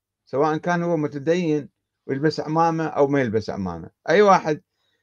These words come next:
يرشح نفسه ننتخبه، الأمة تنتخبه، يصبح قائد، هو يصبح الحاكم الشرعي. ماكو واحد آخر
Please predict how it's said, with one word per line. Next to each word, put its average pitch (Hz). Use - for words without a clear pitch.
يرشح 156
نفسه 185
ننتخبه، 170
الأمة 170
تنتخبه، 156
يصبح 202
قائد، 127
هو 240
يصبح 220
الحاكم 175
الشرعي. 110
ماكو 202
واحد 190
آخر 170